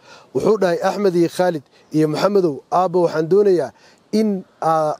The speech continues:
mid walba uu ku soo cuno meel qofna uusan arkaynin." Markaasay tegayaan ciyaalkii.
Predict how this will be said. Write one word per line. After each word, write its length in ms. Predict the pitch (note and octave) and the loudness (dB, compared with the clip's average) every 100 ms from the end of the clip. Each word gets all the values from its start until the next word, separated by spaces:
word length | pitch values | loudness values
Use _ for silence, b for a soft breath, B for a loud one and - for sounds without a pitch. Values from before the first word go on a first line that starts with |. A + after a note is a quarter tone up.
| - | -6
mid 180 | G3 A3 | -2 2
walba 280 | A3+ G3 E3+ | 2 2 0
uu 200 | E3+ F3 | -2 -2
ku 140 | - A3+ | -2 -2
soo 240 | G#3 F3+ - | 2 2 0
cuno 500 | D3 E3+ G3+ F3+ - b b b | 0 2 2 2 -4 b b b
meel 260 | E3 F#3 G#3 - _ _ | -2 0 0 -2 _ _
qofna 420 | A3+ A3 - G#3 F#3 | -2 -2 -4 -2 -2
uusan 420 | F#3 F3 - D#3+ | -2 -4 -2 -2
arkaynin." 640 | E3+ E3 - D#3+ D#3+ E3 D#3+ _ _ _ b b b D3 | -2 -4 -2 0 0 0 -2 _ _ _ b b b -2
Markaasay 440 | E3+ F3+ E3 D#3+ | 0 0 -2 -2
tegayaan 360 | F#3 E3+ D#3+ C3 | 2 4 4 0
ciyaalkii. 440 | D3+ D3 - | 0 0 -4